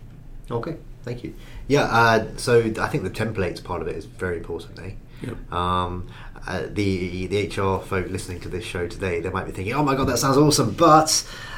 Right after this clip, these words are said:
Speaker 1: how long is that gonna take me to put all that together?" And then you've just answered that by saying, "Well, don't worry about it, guys. You can just go in there, and they'll, they'll be"
Speaker 2: Take the template.
Speaker 1: They'll just take, take a template,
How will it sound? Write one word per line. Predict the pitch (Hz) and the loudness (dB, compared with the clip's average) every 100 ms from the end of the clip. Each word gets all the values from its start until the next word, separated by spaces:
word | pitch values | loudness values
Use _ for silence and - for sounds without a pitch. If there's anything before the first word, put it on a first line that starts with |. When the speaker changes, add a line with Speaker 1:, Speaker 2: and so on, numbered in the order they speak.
| - | 4
Speaker 1:
how | 160 | 8
long | 156 143 | 8 8
is | |
that | 127 | 4
gonna | 127 123 | 2 2
take | 156 165 | 4 4
me | 131 | 4
to | 110 | 0
put | - 113 | 4 6
all | 104 | 6
that | 104 | 4
together?" | - 139 123 | 4 4 4
And | 95 98 | 4 2
then | 104 101 98 | 0 -2 -2
you've | 107 | -2
just | 104 113 | 0 0
answered | 110 104 | 0 0
that | 92 87 | -4 -2
by | 95 | 0
saying, | 98 | 0
"Well, | 95 | 0
don't | 98 | -2
worry | 98 101 | 0 0
about | 90 | 0
it, | 87 | -4
guys. | 87 90 | -4 -4
You | 95 | -4
can | 92 | -4
just | - | -2
go | 92 | 0
in | 92 90 | 0 0
there, | 92 90 | -2 -2
and | 90 | -2
they'll, | 92 | -2
they'll | 95 95 | 2 2
be" | - 120 | 2 0
Speaker 2:
Take | - 120 | 0 0
the | 117 | 0
template. | 110 95 80 - - | -2 -4 -8 -6 -2
Speaker 1:
They'll | 107 | -2
just | - - | -2 -2
take, | - 151 151 | 4 4 6
take | 165 | 6
a | 175 | 6
template, | 156 147 135 131 | 6 6 6 4